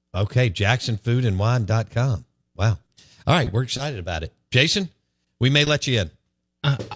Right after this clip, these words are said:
Speaker 2: I'm looking. Is it sold out?
Speaker 1: Yep. It just popped up that it's sold out.
Speaker 2: Wow.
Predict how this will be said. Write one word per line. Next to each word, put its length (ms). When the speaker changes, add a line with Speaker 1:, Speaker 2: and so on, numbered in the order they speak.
Speaker 2:
I'm 200
looking. 300
Is 180
it 100
sold 320
out? 300
Speaker 1:
Yep. 260
It 80
just 400
popped 320
up 180
that 100
it's 140
sold 300
out. 260
Speaker 2:
Wow. 600